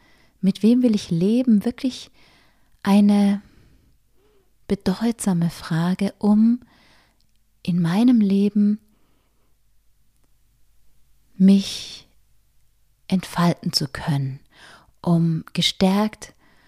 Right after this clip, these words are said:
zu werden in meiner Lebendigkeit, in meinem kreativen Ausdruck, in meiner Fähigkeit, Genuss zu erleben, mein Körper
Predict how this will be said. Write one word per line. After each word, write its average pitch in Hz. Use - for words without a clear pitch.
zu 165
werden 175
in 170
meiner 160
Lebendigkeit, 170
in 170
meinem 175
kreativen 196
Ausdruck, 175
in 180
meiner 180
Fähigkeit, 185
Genuss 196
zu -
erleben, 165
mein 180
Körper 180